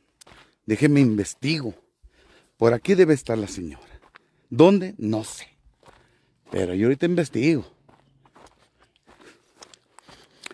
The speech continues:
Ahí están las Peñas, mire. El barrio de las Peñas. Compartan. Traigo chicle.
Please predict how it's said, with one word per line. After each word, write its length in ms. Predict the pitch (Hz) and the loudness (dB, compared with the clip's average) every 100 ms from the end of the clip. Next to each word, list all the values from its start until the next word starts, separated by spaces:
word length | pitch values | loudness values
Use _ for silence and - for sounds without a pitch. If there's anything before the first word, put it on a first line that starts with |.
| - - | -8 -4
Ahí 80 | |
están 220 | 117 147 139 | 0 0 0
las 160 | - | -2
Peñas, 360 | - 131 123 113 | -2 0 0 -2
mire. 220 | 98 87 _ _ _ _ _ _ _ _ _ _ _ _ _ _ _ _ _ | -4 -10 _ _ _ _ _ _ _ _ _ _ _ _ _ _ _ _ _
El 160 | 113 104 | -4 0
barrio 260 | 139 165 160 | 2 2 0
de 80 | |
las 180 | 117 104 | -2 -6
Peñas. 560 | - 127 127 110 - - _ _ _ _ _ _ _ _ _ _ _ _ _ | -2 0 2 0 -6 -20 _ _ _ _ _ _ _ _ _ _ _ _ _
Compartan. 680 | - 113 110 131 117 98 85 _ _ _ _ _ _ _ _ _ _ _ _ _ _ _ _ _ _ _ _ _ _ _ _ _ _ _ _ _ _ _ _ _ _ _ _ - _ _ _ _ | -2 -2 2 0 0 -8 -10 _ _ _ _ _ _ _ _ _ _ _ _ _ _ _ _ _ _ _ _ _ _ _ _ _ _ _ _ _ _ _ _ _ _ _ _ -20 _ _ _ _
Traigo 240 | 113 135 | 2 2
chicle. 420 | - 120 98 85 | 0 -4 -4 -14